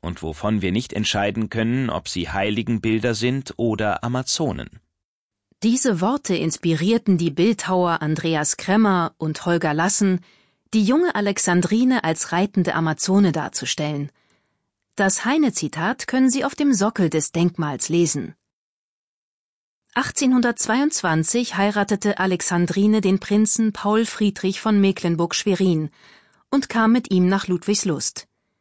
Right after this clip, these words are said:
Speaker 2: Hier zeichnete sie sich durch ihr großes soziales Engagement aus. Sie gründete das Alexandrinenstift, den ersten Kindergarten Mecklenburgs,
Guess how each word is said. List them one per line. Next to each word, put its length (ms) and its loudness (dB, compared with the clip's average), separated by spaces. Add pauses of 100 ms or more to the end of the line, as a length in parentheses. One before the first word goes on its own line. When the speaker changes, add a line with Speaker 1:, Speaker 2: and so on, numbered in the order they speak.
(720)
Speaker 2:
Hier 360 0
zeichnete 560 0
sie 120 2
sich 280 0
durch 180 0
ihr 100 0
großes 520 0
soziales 560 0
Engagement 680 2
aus. 380 -6 (800)
Sie 240 0
gründete 400 0
das 200 0
Alexandrinenstift, 1400 0 (480)
den 240 0
ersten 380 0
Kindergarten 720 0
Mecklenburgs, 760 -2